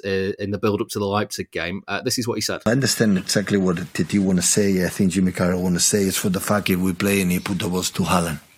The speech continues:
Speaker 2: To less predictable is not depends of Haaland. It depends of the way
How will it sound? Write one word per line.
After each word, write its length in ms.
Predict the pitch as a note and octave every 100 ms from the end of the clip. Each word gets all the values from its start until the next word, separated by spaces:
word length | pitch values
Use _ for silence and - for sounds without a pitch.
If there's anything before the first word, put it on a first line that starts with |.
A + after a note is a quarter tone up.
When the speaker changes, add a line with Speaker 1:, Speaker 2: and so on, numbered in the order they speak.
| - - - - - - - - - -
Speaker 2:
To 100 | -
less 200 | G2+ A#2 -
predictable 540 | A#2+ A#2 B2+ A#2+ B2
is 140 | G#2
not 160 | G2 G#2+
depends 380 | F2+ - G2 G2
of 100 | F2
Haaland. 340 | E2+ E2 D#2
It 160 | E2 F#2
depends 300 | D2+ F#2+ F2+
of 140 | F2
the 80 | F2
way 640 | E2+ F2 F#2+ F#2+ F2 F2